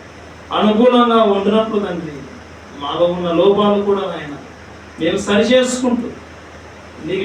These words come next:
విధేయులమై, నీ కొరకు ఉన్నతంగా బ్రతికే సహాయత దయచేయమని సంఘాన్ని నడిపిస్తున్నటువంటి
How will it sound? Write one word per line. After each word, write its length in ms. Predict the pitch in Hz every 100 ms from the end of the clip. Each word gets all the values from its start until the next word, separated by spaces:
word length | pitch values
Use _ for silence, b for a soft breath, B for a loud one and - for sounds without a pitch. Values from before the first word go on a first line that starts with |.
| 170
విధేయులమై, 680 | 170 226 233 233 220 202 196 - - - - - - - 165
నీ 80 | 190
కొరకు 260 | 196 220 233 202
ఉన్నతంగా 460 | 220 226 240 233 202
బ్రతికే 400 | 196 - 160 143 - - - -
సహాయత 380 | 160 175 175 175 175
దయచేయమని 680 | 202 208 233 220 208 202 - - - - - - - - - - - - - - -
సంఘాన్ని 380 | 165 175 185 180
నడిపిస్తున్నటువంటి 760 | 208 220 208 226 214 214 208